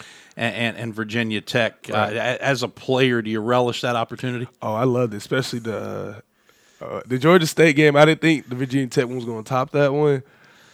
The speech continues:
Speaker 2: but I, I'll get to that one in a second. Georgia State was kinda like a homecoming game 'cause a lot of my, uh, friends from high school, they attend Georgia State, so it was kinda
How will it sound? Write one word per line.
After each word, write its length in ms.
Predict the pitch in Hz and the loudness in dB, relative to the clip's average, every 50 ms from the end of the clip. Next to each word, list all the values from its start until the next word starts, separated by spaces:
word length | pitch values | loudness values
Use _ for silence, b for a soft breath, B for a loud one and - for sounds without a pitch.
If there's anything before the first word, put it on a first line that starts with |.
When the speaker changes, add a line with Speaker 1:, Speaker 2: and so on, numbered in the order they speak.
| b b b - | b b b 0
Speaker 2:
but 220 | 143 139 123 - - | 2 2 4 4 6
I, 140 | 135 143 - | 6 6 8
I'll 120 | - 147 165 | 8 6 6
get 140 | 151 147 120 | 6 4 2
to 80 | 120 | 2
that 160 | 131 135 147 | 2 2 2
one 140 | 139 143 143 | 4 4 2
in 100 | 139 123 | 2 2
a 60 | 123 | 0
second. 380 | 117 - - 196 - - 123 120 | -4 -4 -4 -4 -6 -6 -10 -2
Georgia 240 | 123 165 180 180 165 | 4 6 6 6 6
State 240 | - - 160 160 135 | 4 4 4 4 4
was 380 | 135 139 139 123 - - - - _ _ _ - 117 - - - - - - - - | 2 -2 -4 -4 -6 -12 -16 -20 _ _ _ -20 -20 -20 -14 -14 -14 -14 -14 0 4
kinda 120 | - 165 156 | 6 8 8
like 180 | 147 139 - | 8 4 2
a 80 | 117 113 | -2 -4
homecoming 500 | 127 127 131 131 131 143 131 131 131 127 | -4 -4 -6 -4 -4 -4 -2 -2 -4 -2
game 300 | 127 135 135 135 131 123 | 0 0 2 0 0 -2
'cause 180 | - 127 117 110 | -4 -6 -4 -4
a 60 | 113 | -4
lot 220 | 113 117 123 127 | -2 0 0 -2
of 60 | 120 113 | -2 -4
my, 340 | 110 113 113 113 113 113 | -8 -8 -8 -6 -6 -4
uh, 300 | 113 110 107 107 104 104 113 b b b b b b b b | -4 -4 -4 -6 -6 -8 -10 b b b b b b b b
friends 220 | - 151 151 135 - | 4 4 4 4 2
from 100 | 131 127 | -2 -2
high 200 | 123 123 123 127 | 0 0 0 0
school, 400 | 127 - - 120 110 104 107 - _ _ - | 0 -2 -6 -6 -6 -6 -10 -14 _ _ -10
they 160 | 117 113 113 | -8 -6 -6
attend 320 | 107 104 - 117 113 110 | -6 -6 -8 -10 -10 -8
Georgia 220 | 107 104 104 98 101 | -10 -12 -12 -12 -14
State, 400 | - - - 104 104 98 - - | -14 -10 -10 -8 -8 -10 -10 -12
so 240 | - 131 127 104 101 | -12 -10 -8 -8 -8
it 40 | |
was 80 | 104 110 | -10 -10
kinda 280 | - - 113 107 107 95 | -10 -10 -8 -8 -10 -14